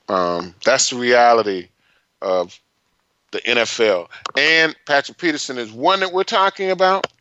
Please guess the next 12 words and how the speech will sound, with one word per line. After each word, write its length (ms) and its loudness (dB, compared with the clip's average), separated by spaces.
but 160 2
before 380 -2
August, 560 2
I 100 0
can 160 -4
guarantee 500 -2
you 240 -4
it'll 160 0
be 140 -12
six 760 -2
or 100 -2
seven. 520 0